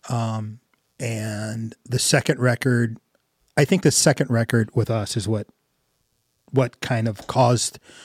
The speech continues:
a, the start, it was the earthquake that caused the tsunami of the second record. And that was because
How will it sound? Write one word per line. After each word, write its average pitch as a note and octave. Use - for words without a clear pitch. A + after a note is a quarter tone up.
a, A#2
the C#3+
start, C#3
it B2+
was C#3
the D3+
earthquake C#3+
that A#2
caused A#2+
the B2+
tsunami A2
of G#2+
the A2+
second -
record. G#2
And B2+
that C3
was C3
because B2